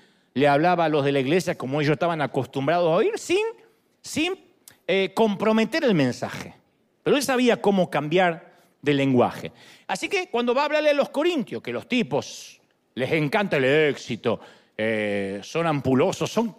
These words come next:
eran casi argentinos, dice un teólogo por ahí. Él sabe que si comienza a hablarle de debilidad no lo van a oír. Por eso Pablo le quita, desempolva su currículum,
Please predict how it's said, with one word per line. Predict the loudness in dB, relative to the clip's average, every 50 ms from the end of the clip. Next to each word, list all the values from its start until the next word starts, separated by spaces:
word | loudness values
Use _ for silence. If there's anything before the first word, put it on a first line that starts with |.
| -12 -6
eran | -4 -4 -2 -2 -4
casi | -4 -4 -4 -4 -4 -6 -4 -6 -6 -6 -6 -10 -8
argentinos, | -6 -6 -4 -4 -4 -4 -4 -4 -2 0 0 0 2 0 -2
dice | -2 -4 -4 -2 -4
un | -2 0
teólogo | 0 0 2 2 0 0
por | 0 0 0 0
ahí. | 0 -2 -4 -10 -20 -20 -20 -20 -20 -20 -20 -20 -20 -20 -20 -20 -20 -20 -20 -20 _ -20 -20 _ -20 _ _ _ _ _ -2
Él | -2 0
sabe | 0 0 0 0 -2 -2
que | -4 -6
si | -6 -4 -4
comienza | -4 -2 -2 -4 -4 -4
a | -4
hablarle | -2 -2 0 0 0
de | 0 0
debilidad | -2 -2 -2 -2 -4 -4 -4 -6 -6 -6
no | -4 -4
lo | -2 -2
van | -2 0
a | 0
oír. | 2 2 0 0 -2 -8 -14 _ _ _ _ _ _ _ _ _ _ _ _ _ _ _ _ _
Por | -2 0
eso | 2 2 0
Pablo | 2 2 2 2 2 2 0 -2 -4 -6 -16 _ _ _ _ _ _ _ _ -4
le | -2 -2 -2 0
quita, | 0 -2 0 2 2 2 2
desempolva | 0 0 0 0 -2 -2 0 0 0 0 2 0 -2 -2
su | -2 -4 -4
currículum, | -2 0 0 0 -2 0 0 0 0 0 -2